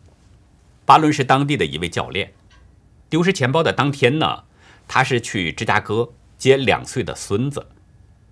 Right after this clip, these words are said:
但是他并不知道自己丢失了钱包。巴伦的女儿梅雷迪斯安对《大纪元》表示：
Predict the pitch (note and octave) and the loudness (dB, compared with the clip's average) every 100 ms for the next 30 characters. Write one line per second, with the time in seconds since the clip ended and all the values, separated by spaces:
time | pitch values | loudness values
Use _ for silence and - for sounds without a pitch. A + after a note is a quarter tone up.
0 | - F3 E3 D#3 B2+ G#3+ F3+ B2+ A3+ F#2 | -4 2 2 2 0 0 -2 -2 -4 -2
1 | D#2+ - A2 D#2 A#1 - - G2 - F#2+ | -2 -4 -6 -6 -12 -12 -6 -6 -4 -4
2 | E2+ - - - A1 - _ _ - _ | -4 -8 -12 -10 -10 -14 _ _ -20 _
3 | - - _ _ _ _ _ _ F3+ G3 | -20 -20 _ _ _ _ _ _ 2 4
4 | G3 G3 C3 G#2 A#2 B2+ B2+ - _ - | 4 4 4 4 4 4 2 -2 _ 0
5 | C3+ D#3+ D3+ C#3 - D#3 D#3 - - C3+ | 2 4 2 -2 -4 0 0 0 0 0
6 | D#3 - - _ _ _ - A#2+ A#2+ G#2+ | 0 -12 -20 _ _ _ 0 0 2 -2
7 | E2 D2 D2+ A#1+ - - | -6 -6 -6 -8 -10 -12